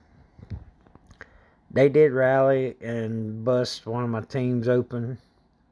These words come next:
So they do have quick rally potential. They wasn't really big on traps.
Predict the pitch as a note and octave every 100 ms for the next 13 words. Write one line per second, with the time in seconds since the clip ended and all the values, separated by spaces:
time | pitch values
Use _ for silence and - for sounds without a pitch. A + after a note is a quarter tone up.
0 | _ - - A#2 A2+ G#2+ G#2 A2 A#2 A2+
1 | A#2 A#2+ B2 A2+ - B2 - A#2 B2 B2
2 | B2 _ - - - C3+ C3 B2+ B2 B2
3 | _ _ _ _ _ - _ _ _ _
4 | _ _ _ _ _ - A#2+ A#2+ A#2 A2+
5 | A2+ A2+ A2 B2 B2+ A#2+ A2 F2 B2 A#2+
6 | G#2+ B2 B2 A#2+ A2+ G#2 B2+ B2+ B2 -
7 | - - - -